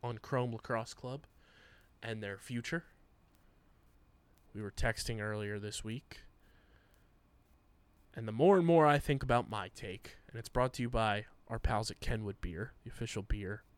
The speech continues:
of Underground Sports Philadelphia, and the Outside the Box podcast. The more and more I think about this, the more and more I feel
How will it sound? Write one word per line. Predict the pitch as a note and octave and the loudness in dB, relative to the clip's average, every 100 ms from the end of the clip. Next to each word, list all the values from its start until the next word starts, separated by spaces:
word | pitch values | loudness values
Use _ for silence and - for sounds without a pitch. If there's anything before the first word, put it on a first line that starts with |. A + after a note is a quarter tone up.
| - | -16
of | - | -10
Underground | G#2+ G#2 G2+ G2 G2 | -8 -6 -4 -6 -6
Sports | - G2+ - | -6 -8 -8
Philadelphia, | - G#2 F#2 F#2 - A#2+ B2 _ _ _ _ _ _ _ - - - | -8 -6 -4 -6 -4 -4 -6 _ _ _ _ _ _ _ -20 -20 4
and | G#3 F#3+ | 10 12
the | C#3 | 12
Outside | G#2 - G#2 | 8 2 -4
the | |
Box | A#2 - - | -6 -12 -6
podcast. | - - - E2 A2 - - - - - - - - - - - _ _ - | -6 -6 -12 -8 -6 -8 -10 -20 -20 -20 -20 -20 -20 -20 -20 -20 _ _ 2
The | D3 | 8
more | E3 F3+ A3+ | 12 12 12
and | G#3+ | 12
more | F#3 F#3 | 12 12
I | E3+ | 12
think | - D3 C#3 | 10 6 6
about | B2+ A2+ - | 6 6 4
this, | A#2 A2 - | 0 2 0
the | A#2 | 0
more | A#2+ C#3 E3 | 4 8 10
and | D#3+ | 8
more | C#3+ B2+ B2+ B2 B2 - - - | 8 6 8 8 4 0 -14 -8
I | A2+ A#2+ | -2 -2
feel | - - B2+ B2+ B2 B2 A#2+ B2 | -2 0 2 6 8 8 6 2